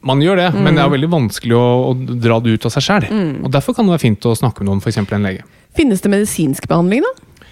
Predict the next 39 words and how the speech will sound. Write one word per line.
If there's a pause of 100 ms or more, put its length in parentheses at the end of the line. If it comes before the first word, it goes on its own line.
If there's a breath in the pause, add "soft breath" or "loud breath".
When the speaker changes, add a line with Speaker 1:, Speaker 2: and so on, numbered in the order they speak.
(380 loud breath)
Speaker 1:
Ja,
det
finnes
heldigvis
veldig
effektiv
behandling
mot, (160)
eh,
mot
utbrenthet,
og
man
blir
bra,
selv
om
man
kommer
liksom
helt
i
enden
her
og
er
f-, (240)
helt,
eh, (100)
klink,
eh,
flat (100)
Speaker 2:
Mm.
Speaker 1:
og
utbrent,
så
finnes
det
behandling.